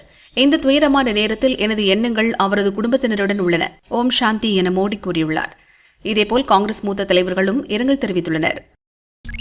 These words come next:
தேசிய கொடி என்றாலே திமுகவுக்கு பிரச்சினைதான். அப்படி என்ன வெறுப்பு?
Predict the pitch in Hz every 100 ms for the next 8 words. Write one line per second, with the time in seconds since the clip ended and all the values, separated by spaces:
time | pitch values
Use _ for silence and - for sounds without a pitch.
0 | 233 220 254 262 311 311 302 262 240 208
1 | 190 208 202 247 269 254 277 285 233 185
2 | 185 - 208 190 - 185 170 160 - -
3 | - _ - 214 285 269 202 233 285 226
4 | 175 175 175